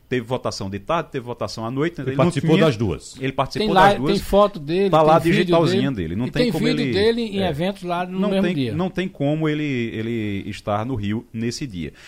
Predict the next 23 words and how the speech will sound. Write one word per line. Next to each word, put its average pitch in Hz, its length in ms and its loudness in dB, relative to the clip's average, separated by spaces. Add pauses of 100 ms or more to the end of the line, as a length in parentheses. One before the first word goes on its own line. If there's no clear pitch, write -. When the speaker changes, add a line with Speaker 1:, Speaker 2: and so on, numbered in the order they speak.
(140)
Speaker 1:
Então, 226 120 -4
o 285 40 -4
que, 269 340 0
o, 151 200 -2
o 156 120 0
que 262 140 -6
ficou 135 400 0
agora 113 500 2
é 135 120 -4
que - 280 -10
se - 160 -10
colocou, 196 720 2
a, 139 100 2
saiu 185 400 -2
do 208 140 -4
geográfico 120 1000 -4
e 165 140 -4
aí 156 200 -2
se 202 140 -8
colocou 190 720 0
de 180 80 -6
forma 180 320 -2
ativa, 175 520 -6